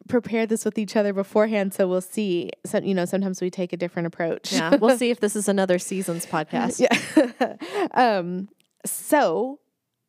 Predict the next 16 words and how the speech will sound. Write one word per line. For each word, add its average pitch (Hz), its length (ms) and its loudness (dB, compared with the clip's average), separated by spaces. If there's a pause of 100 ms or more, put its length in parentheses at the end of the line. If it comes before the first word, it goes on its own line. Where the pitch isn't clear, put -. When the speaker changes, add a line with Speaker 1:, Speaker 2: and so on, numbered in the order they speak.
(640)
Speaker 1:
in 247 280 4
trying 247 460 -2
to 247 340 0
anticipate 196 1080 0 (240)
the 202 80 2
things 208 420 0
that - 160 2
might 185 400 0
matter 175 380 2
to - 180 -6
you, 214 840 2
dear - 240 -2
listener, - 680 -6 (840)
we 208 720 0 (240)
have, 196 260 -4 (540)
well, 208 320 4